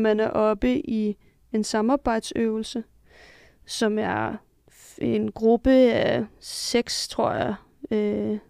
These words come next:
politisten-, øh, ansøgere, hvor man skal igennem en masse øvelser, hvor de ser, hvordan er du i en gruppe?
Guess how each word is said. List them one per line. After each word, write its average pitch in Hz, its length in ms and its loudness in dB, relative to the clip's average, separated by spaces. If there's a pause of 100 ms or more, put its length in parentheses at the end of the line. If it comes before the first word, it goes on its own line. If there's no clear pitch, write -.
(120)
politisten-, - 840 -4 (100)
øh, - 140 -6
ansøgere, 202 580 0 (760)
hvor 220 100 -4
man 208 140 0
skal - 180 -6
igennem 220 240 -4
en 202 100 -2
masse 202 220 -4
øvelser, 202 420 -2 (200)
hvor 208 100 0
de 208 180 -2
ser, - 320 -2 (120)
hvordan 208 300 -2
er 196 80 -2
du 202 100 -4
i 208 40 2
en 208 80 0
gruppe? 226 400 -2